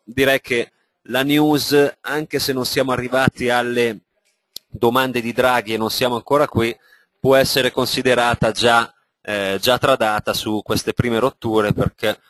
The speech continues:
come spesso accade sulla B C E, a parte l'ultima, eh, no-, conferenza stampa, il movimento dell'euro è stato unidirezionale sulla, sulla prima reazione.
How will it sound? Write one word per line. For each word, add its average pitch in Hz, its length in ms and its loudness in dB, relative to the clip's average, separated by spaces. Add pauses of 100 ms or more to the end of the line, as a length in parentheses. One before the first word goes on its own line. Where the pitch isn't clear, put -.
(200)
come 120 220 -4
spesso 123 320 -2
accade 120 360 0
sulla 113 240 -4
B 117 120 -4
C - 160 -6
E, 110 320 -2 (320)
a 107 120 -10
parte 113 400 -4
l'ultima, 104 840 -6
eh, 95 60 -8
no-, 101 420 -8
conferenza 113 500 -8
stampa, 101 520 -8
il - 580 -20
movimento 135 420 0
dell'euro 120 460 2
è 110 60 -2
stato 123 340 -2
unidirezionale 113 840 -2
sulla, 101 520 -4 (260)
sulla 117 360 -4
prima 110 320 -4
reazione. - 540 -6